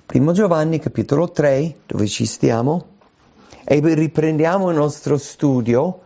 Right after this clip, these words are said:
dove abbiamo finito l'ultima volta con quattordici, iniziamo con quindici.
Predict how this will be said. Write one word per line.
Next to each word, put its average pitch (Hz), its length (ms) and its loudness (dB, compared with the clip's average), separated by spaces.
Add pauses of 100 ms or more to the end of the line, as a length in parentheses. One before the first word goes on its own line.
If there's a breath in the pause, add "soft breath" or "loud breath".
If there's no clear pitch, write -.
(500 soft breath)
dove 127 460 0
abbiamo 123 360 0
finito 123 480 0
l'ultima 123 320 0
volta 135 300 0
con 113 200 -4
quattordici, 123 680 -2
iniziamo 131 640 -2 (120)
con 131 300 -2
quindici. 147 840 -2